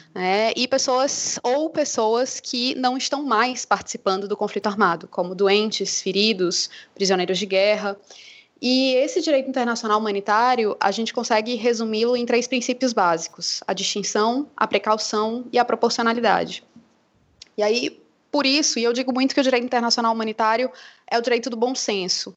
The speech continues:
né? É o direito que procura regular a, a linha entre, é, a necessidade militar, mas lembrando também sempre do princípio da humanidade.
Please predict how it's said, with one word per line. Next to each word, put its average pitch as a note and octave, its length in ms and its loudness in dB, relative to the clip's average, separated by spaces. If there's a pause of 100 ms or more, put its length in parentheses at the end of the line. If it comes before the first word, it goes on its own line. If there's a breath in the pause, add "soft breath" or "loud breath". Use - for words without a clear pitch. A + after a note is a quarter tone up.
(100)
né? G3+ 300 -2
É G3+ 80 4
o G#3 80 2
direito A3 560 -2 (440 loud breath)
que A#3 320 0
procura A#3 380 0
regular A3 680 0
a, G3+ 760 2
a G3+ 40 0
linha G#3+ 720 -4
entre, G3+ 720 -2
é, F3+ 420 -2
a F#3+ 120 4
necessidade A3 640 -2
militar, A3+ 720 -2 (180)
mas A3 360 -2
lembrando A3+ 480 0
também G#3 320 -4
sempre A3+ 500 -4
do A3+ 120 -2
princípio A3+ 340 -6
da G#3+ 60 4
humanidade. G3 640 0